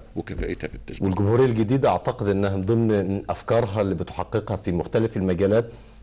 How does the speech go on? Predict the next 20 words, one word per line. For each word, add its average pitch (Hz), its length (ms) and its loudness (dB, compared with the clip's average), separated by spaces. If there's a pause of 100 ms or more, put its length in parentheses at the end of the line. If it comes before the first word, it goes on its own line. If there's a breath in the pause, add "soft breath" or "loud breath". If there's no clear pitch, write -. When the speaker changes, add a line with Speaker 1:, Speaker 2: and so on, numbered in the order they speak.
Speaker 2:
هي 110 200 4
ليست 120 440 2
إنشاء 101 420 0
مباني 104 560 4 (300 loud breath)
وتركها 110 520 2
بعد 92 260 2
ذلك 104 420 4
لل-، 143 40 0
Speaker 1:
جودة. 143 300 2
Speaker 2:
للإهمال، 104 760 2
ولكن، 117 500 2 (380 loud breath)
إيه، 101 140 2 (200)
نوع 120 260 4
من 107 120 2
أنواع 107 280 4
الصيانة، 117 520 2
وكل 127 320 2
الصيانة 123 440 2
حسب، 117 400 0 (400 loud breath)
آه، 113 300 4